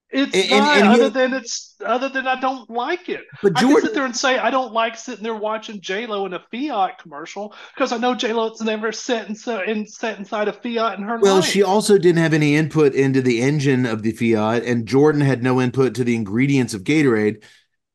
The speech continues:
Speaker 2: They actually show Hetfield with samples of, you know, going through the original Blacken, trying to find something that, that was what he was looking for. Now, I'll give you an example of one to me that screamed the minute it was announced.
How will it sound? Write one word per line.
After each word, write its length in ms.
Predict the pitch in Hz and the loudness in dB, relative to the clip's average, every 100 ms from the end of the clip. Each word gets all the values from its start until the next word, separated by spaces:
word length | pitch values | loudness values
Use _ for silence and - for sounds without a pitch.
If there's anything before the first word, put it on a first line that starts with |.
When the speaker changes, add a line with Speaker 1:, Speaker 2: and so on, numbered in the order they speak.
| _ - | _ -2
Speaker 2:
They 180 | 151 151 | 2 4
actually 400 | 147 170 180 156 | 2 0 2 0
show 260 | - 185 | 2 2
Hetfield 440 | 160 147 - 156 147 | 2 2 0 0 2
with 100 | 127 | 0
samples 800 | - 151 165 147 127 123 113 - _ _ _ _ _ - | 0 0 0 2 2 2 -2 -12 _ _ _ _ _ -4
of, 680 | 127 123 120 117 110 101 _ | -2 0 2 0 -2 -6 _
you 160 | 131 127 | 0 2
know, 420 | 117 110 107 104 123 | 2 2 2 -2 -4
going 300 | 117 131 131 | 0 0 0
through 160 | 131 135 | 0 2
the 100 | 120 | 2
original 440 | 123 131 131 117 | 2 0 -2 -2
Blacken, 680 | 107 127 170 175 127 117 113 | 0 2 2 2 0 0 -2
trying 240 | 131 123 | -2 -2
to 60 | 117 | -2
find 260 | 131 127 | -2 -2
something 520 | - 131 120 120 120 | -2 -4 -2 -2 -2
that, 360 | 113 113 107 101 110 | -2 -2 -2 -4 -4
that 200 | 110 107 | -2 -2
was 220 | 110 92 | -4 -4
what 220 | 104 123 | -2 0
he 80 | 123 | 0
was 180 | 110 117 | -2 0
looking 320 | 196 185 123 | 0 0 -2
for. 400 | 117 107 107 113 - - _ - | 0 2 0 -4 -12 -20 _ -4
Now, 120 | 170 | -2
I'll 120 | 156 | 0
give 160 | 196 233 | 2 4
you 40 | |
an 80 | 208 | 2
example 400 | 156 160 156 143 | 2 0 2 2
of 100 | 123 | 2
one 300 | 135 135 131 | 2 2 2
to 80 | 127 | 2
me 240 | 127 131 | 2 2
that 180 | 117 110 | 2 -2
screamed 840 | - - 139 143 147 143 127 110 - _ | -4 -4 0 2 4 4 2 0 -4 _
the 160 | - 135 | -6 0
minute 420 | 151 175 202 185 | 2 4 4 2
it 80 | 151 | 2
was 180 | 147 131 | 2 2
announced. 600 | 131 127 120 117 - - | 2 2 0 -4 -10 -14